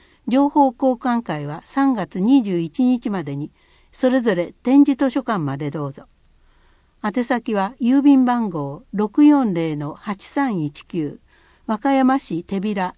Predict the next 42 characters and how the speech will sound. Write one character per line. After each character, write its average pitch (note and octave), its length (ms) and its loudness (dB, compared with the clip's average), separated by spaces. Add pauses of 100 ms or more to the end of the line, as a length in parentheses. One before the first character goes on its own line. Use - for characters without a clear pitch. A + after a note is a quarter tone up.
二 A#3+ 180 4
の A#3+ 160 2
一 E3+ 280 -4
の E3+ 180 -2
二、 D3+ 240 -8 (460)
和 G#3 100 -4
歌 C#4+ 140 0
山 G3+ 280 0
ビ F3 200 -6
ッ F#3 40 -10
グ A3 140 -4
ア A3 100 0
イ D3 100 -6
五 D3 180 -6
階。 D#3+ 380 -8 (580)
電 A#3+ 240 2
話 A3 180 0
は G3+ 280 -4
零 B3 220 2
七 G#3+ 300 0
三 D#3 380 -10 (240)
四 B3+ 260 2
八 C4 320 -4
八 F#3 320 -6
の D#3+ 240 -6
五 A#3+ 300 0
七 B3 320 2
二 D#3+ 300 -2
一。 - 340 -14 (500)
フ - 100 -2
ァ C4+ 40 2
ッ - 40 0
ク G3+ 200 -6
ス F3 160 -6
は D3+ 160 -8 (260)
零 B3 220 2
七 A3 320 0
三 D3+ 340 -8 (260)
四 C4+ 280 2
八 B3+ 320 -4
八 F#3+ 260 -8
の D#3+ 260 -6